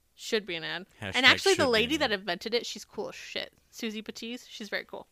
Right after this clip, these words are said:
Speaker 2: So, Susie,
Speaker 1: Susie,
Speaker 2: on the off
Speaker 1: holla at
Speaker 2: chance
Speaker 1: your,
Speaker 2: you listen to this.
Speaker 1: Susie, holla at your girl.
Speaker 2: Yeah.
Speaker 1: Okay, so Susie Batiz, and now there's, like, knockoffs, but she was the first.
Speaker 2: Oh,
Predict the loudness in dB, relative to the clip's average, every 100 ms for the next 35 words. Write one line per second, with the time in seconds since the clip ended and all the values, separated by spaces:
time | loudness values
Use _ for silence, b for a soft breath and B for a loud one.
0 | _ -10 -6 -6 -8 -6 0 2 2 -2
1 | -6 -12 b b b b b _ 0 2
2 | 4 6 8 8 6 4 2 0 0 0
3 | 8 12 12 10 6 8 8 8 4 4
4 | 4 4 -8 _ -2 2 4 2 0 4
5 | 6 6 2 8 8 8 2 -2 0 2
6 | 2 -2 -6 B 4 10 10 8 2 0
7 | 0 0 0 0 -2 -2 -8 -8 -4 -2
8 | -2 -6 -6 -4 -4